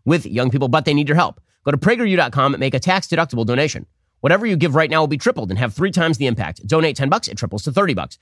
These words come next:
Give a hundred bucks, it explodes to three hundred bucks. PragerU is one hundred percent free to everyone with no fees or subscriptions. They don't rely on ads or clickbait headlines. Contrary to what the left says, PragerU isn't funded by a handful of billionaires. It's funded by people just like you. In order to keep making great content, reaching millions, and changing minds,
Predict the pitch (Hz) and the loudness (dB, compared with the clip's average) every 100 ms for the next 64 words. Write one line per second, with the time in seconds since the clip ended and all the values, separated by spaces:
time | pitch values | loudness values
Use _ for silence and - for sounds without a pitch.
0 | _ 123 131 226 208 147 127 107 - 104 | _ -2 2 4 2 0 -2 -6 -4 -4
1 | - 151 254 165 104 76 - - _ - | -4 -2 2 2 0 -4 -8 -20 _ 0
2 | 220 220 202 104 98 113 117 220 202 139 | 0 2 0 -2 -2 -2 0 2 0 0
3 | 127 107 175 143 123 135 151 143 131 _ | 0 -2 -2 -2 -2 0 2 2 0 _
4 | - 208 202 185 160 156 123 113 85 - | 0 0 2 0 0 -2 -2 -6 -6 -4
5 | 170 175 160 - _ 170 190 208 240 185 | -4 0 -4 -4 _ 0 2 2 2 2
6 | 113 131 151 143 113 143 127 113 170 107 | 0 0 0 0 -2 -2 -2 0 0 -2
7 | 55 - _ _ - 226 247 185 147 143 | -6 -12 _ _ 0 2 2 0 -2 -2
8 | 123 123 - 82 120 160 165 180 208 190 | -2 -4 -2 -6 -2 0 2 0 0 0
9 | 208 - 240 131 101 98 131 135 107 104 | 0 2 0 2 0 0 0 -2 -2 0
10 | 208 120 67 78 - - 139 196 196 151 | 0 0 -4 -10 -12 -8 0 2 2 0
11 | 117 120 - - 80 110 117 208 - _ | 0 -2 -6 -6 -6 -2 2 2 0 _
12 | _ _ 117 185 202 208 160 165 147 131 | _ _ 0 2 2 -2 0 0 0 -2
13 | 107 165 175 131 143 147 143 156 151 139 | 0 0 0 0 -2 0 2 2 2 0
14 | 156 226 180 214 143 80 | 2 0 2 2 2 0